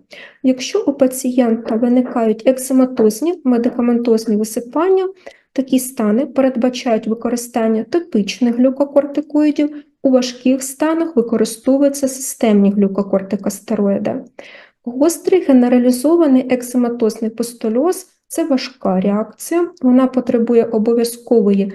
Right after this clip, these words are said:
відміни лікарського засобу, а також підтримуючого догляду і симптоматичного лікування,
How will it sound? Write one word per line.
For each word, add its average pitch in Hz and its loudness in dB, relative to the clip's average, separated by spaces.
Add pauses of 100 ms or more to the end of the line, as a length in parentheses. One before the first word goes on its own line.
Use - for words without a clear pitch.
(200)
відміни 226 2 (100)
лікарського 294 0
засобу, 302 -2 (280)
а 254 0
також 302 0
підтримуючого 240 0
догляду 302 2
і 277 -2
симптоматичного 220 -2
лікування, 202 0